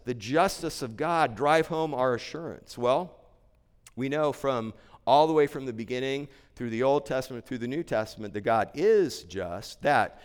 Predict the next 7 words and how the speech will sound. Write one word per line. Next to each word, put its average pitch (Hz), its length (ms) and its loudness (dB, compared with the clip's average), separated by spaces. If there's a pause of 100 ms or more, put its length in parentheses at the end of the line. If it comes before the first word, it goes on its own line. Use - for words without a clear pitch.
(240)
God 143 360 6
will 143 680 2 (220)
punish 151 520 -4
evil, 113 540 -4 (360)
and 156 440 -2 (140)
God 135 320 2
will 147 560 2